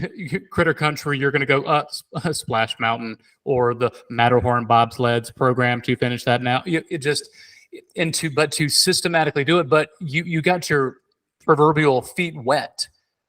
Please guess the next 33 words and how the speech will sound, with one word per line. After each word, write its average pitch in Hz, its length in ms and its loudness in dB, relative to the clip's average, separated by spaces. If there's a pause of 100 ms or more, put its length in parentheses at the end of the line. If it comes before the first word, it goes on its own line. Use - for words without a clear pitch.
(120)
You 143 120 -2
got 147 280 6
it, 143 180 0
you 156 100 -2
know, 135 120 2
you, 131 220 -4
you 151 180 -4
kinda 156 280 -2
got 147 200 2
into 147 140 -8
the 123 80 -8
motion 135 300 -4
of 107 100 -4
it. 110 40 -8
You 127 120 -4
kinda 147 240 0
built 139 340 4
up 151 120 -2
that 147 120 0
momentum, 127 560 -4 (280)
and 139 100 -6
you 123 100 -4
fed, 151 520 0 (100)
you 151 140 -6
kinda 156 260 0
added 135 280 4
more 135 260 0
fuel 156 180 0
to 135 100 -4
the 113 100 -2
fire, - 440 -2 (480)
you 113 100 -4
know? 120 280 0